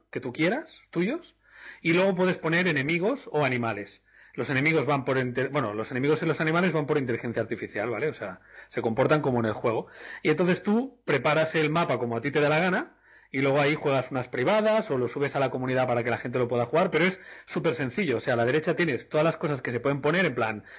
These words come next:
un tigre, un oso, un no sé qué, los vas poniendo, como si quieres poner ochenta, y entonces con el desarrollador hicimos un mapa en el que pusimos a veinte soldados enemigos y veinte tigres,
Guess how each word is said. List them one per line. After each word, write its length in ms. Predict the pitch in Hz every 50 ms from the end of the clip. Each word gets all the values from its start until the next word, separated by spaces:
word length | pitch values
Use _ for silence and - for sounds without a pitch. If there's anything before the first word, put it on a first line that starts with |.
| - - - -
un 180 | 156 180 190 -
tigre, 500 | 185 175 139 131 120 117 113 113 117 117
un 320 | 123 135 143 156 165 160
oso, 340 | 151 139 123 - - 120 113
un 100 | 127 147
no 80 | 165 151
sé 80 | 170 156
qué, 140 | 143 123 113
los 100 | 113 110
vas 140 | 131 127
poniendo, 360 | - - 123 117 110 120 151 170
como 120 | 143 117
si 60 | 110 113
quieres 180 | 117 117 117
poner 200 | - 135 131 127
ochenta, 520 | 127 123 - 180 185 180 196 220 320 - - - - - - - - - -
y 100 | - 143
entonces 400 | 135 131 139 135 151 170 170 - - -
con 200 | - 139 127 127
el 120 | 127 123 120
desarrollador 560 | 123 120 - 135 123 123 123 127 139 165 180
hicimos 360 | 175 - - 156 160 170 - 180
un 120 | 170 156
mapa 460 | 165 180 - 294 - 123 120 - - - - - - - - - -
en 140 | - 143 143
el 120 | 135 131
que 120 | 139 143
pusimos 520 | 123 139 127 - 156 135 120 113 - - - -
a 140 | 135 123
veinte 520 | 123 123 151 156 160 165 160 - 165 156 143
soldados 420 | - - 143 139 139 139 143 131 -
enemigos 520 | 143 143 156 175 185 190 226 302 - - - - - - _
y 140 | - 131 135
veinte 340 | 143 160 160 156 156 175 156
tigres, 540 | - 135 117 107 101 104 98 - - -